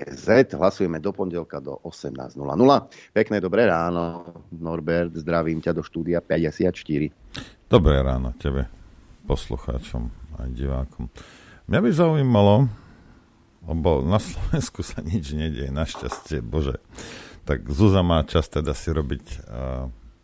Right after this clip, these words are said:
Speaker 2: aký, aké, aký to bude ten oný, ten pionierský
Speaker 1: No však
Speaker 2: dom?
Speaker 1: klimaticky neutrálny
Speaker 2: Klimaticky
Speaker 1: bude, nie?
Speaker 2: neutrálny. A to je, ja, ja som za,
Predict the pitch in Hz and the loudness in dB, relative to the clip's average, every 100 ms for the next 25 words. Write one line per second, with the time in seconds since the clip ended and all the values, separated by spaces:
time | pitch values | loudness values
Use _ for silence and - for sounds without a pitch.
0 | - 82 - 104 - 95 - 90 - 98 | -8 -8 -4 -6 -2 -6 -2 -4 -2 -6
1 | - - - 98 87 82 76 80 87 73 | -8 -6 -2 0 0 0 -2 -2 -4 -4
2 | 82 - 69 - 76 78 95 92 95 76 | -4 -4 -4 -2 -2 0 0 2 2 4
3 | 76 85 107 123 120 117 - 110 117 120 | 2 2 6 6 6 2 2 4 6 6
4 | 117 101 98 90 92 90 80 76 78 85 | 6 6 6 6 4 4 2 -2 0 0
5 | 69 67 - 60 50 - - - - - | 0 0 -4 -8 -8 -10 -14 -20 -20 -20
6 | _ _ - - _ _ - 113 127 - | _ _ -8 -8 _ _ 0 4 4 2
7 | 80 117 - 69 71 - - _ _ 80 | 6 6 4 -4 -8 -16 -20 _ _ -4
8 | 82 87 80 69 80 73 | -2 0 -2 0 0 0